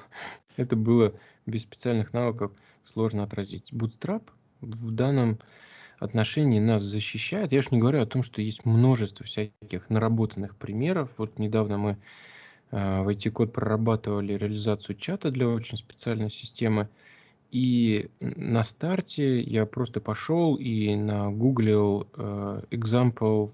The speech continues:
на, на бу-, на бутстрапе, там, не помню, на четвертом или на пятом сделанный, который уже тебе фактически ребята сверстали годный, э, годную верстку, которую надо было просто оживлять,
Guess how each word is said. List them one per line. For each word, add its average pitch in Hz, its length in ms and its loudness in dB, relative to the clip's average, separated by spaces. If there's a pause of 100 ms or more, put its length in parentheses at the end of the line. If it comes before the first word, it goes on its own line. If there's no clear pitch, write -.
на, - 540 -6
на 110 140 0
бу-, 107 180 -2
на 113 100 2
бутстрапе, 117 720 -2
там, - 460 -8
не 101 80 -6
помню, 95 280 -4
на 92 60 -2
четвертом 127 440 0
или 95 60 4
на 95 120 2
пятом 135 380 -2
сделанный, 107 600 2 (580)
который 117 380 2
уже 107 400 0
тебе 107 460 0
фактически - 480 -8
ребята 107 400 -2
сверстали 104 800 -4 (360)
годный, 110 680 2 (140)
э, 98 140 -8
годную 107 360 0
верстку, 131 360 -2
которую 107 340 -2
надо 101 160 -4
было 101 220 -4
просто 98 420 -8
оживлять, 98 520 -4